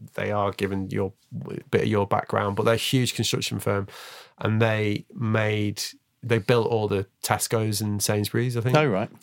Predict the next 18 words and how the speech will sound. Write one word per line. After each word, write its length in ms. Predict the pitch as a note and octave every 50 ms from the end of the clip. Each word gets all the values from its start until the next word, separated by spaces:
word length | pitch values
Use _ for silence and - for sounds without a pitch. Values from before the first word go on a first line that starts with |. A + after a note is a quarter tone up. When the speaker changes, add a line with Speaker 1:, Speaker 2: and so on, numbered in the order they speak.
| -
Speaker 1:
So 140 | - - C3
they, 100 | B2 B2
you 80 | A#2 A2
know, 160 | G2+ F2+ - - _ _ _ _ _ _ _ _ -
printing 360 | - C3+ A2+ D2+ F2+ G2 F#2+
money. 320 | G2+ G#2 F#2+ F#2+ F#2 G#2 - - -
Speaker 2:
Yeah. 220 | - G#2 F#2 - - - - - - - - - - - - - - -
Speaker 1:
And 120 | A2+ A2
I 40 | G#2+
think 160 | - D#3 C#3+
they 80 | B2+ B2
were 120 | A2 G2+ F#2 - _ -
billionaires, 640 | G#2+ G2+ G#2 G2 G2+ G2+ G2+ G2 F#2+ F#2 - - -
basically. 600 | - G2 G2 - - - - - - - A2 - - -
And 140 | - A2 G2+
he, 320 | A2+ A#2+ A#2+ A#2 A2+ - - -
he 200 | - B2 A#2+ A#2
was 420 | A2+ A2+ G#2+ G#2 G2 - -